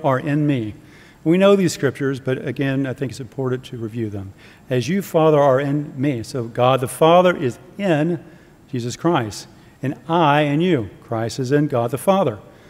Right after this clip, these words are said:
so that they also may be in us, be one in us. So again, this, this thought, this connection between God the Father, Jesus Christ,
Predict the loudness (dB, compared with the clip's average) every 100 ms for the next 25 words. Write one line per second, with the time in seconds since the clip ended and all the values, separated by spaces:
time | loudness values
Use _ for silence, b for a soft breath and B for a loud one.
0 | B -6 -4 -4 2 4 6 4 2 2
1 | 0 0 -4 -2 -2 -2 -4 -6 -6 -6
2 | -8 -4 -6 -6 -10 -12 B B B -6
3 | -4 0 0 0 -2 -4 -4 -4 -10 -18
4 | B B B -6 0 0 0 -2 -6 -8
5 | -6 -6 -6 -4 2 4 2 -2 -14 -16
6 | -12 -4 0 0 -2 -6 -8 -6 -8 -14
7 | B B -20 -12 -10 -4 -2 -2 -4 -4
8 | -4 -4 -8 -8 -4 -4 -6 -4 -4 -2
9 | -4 -8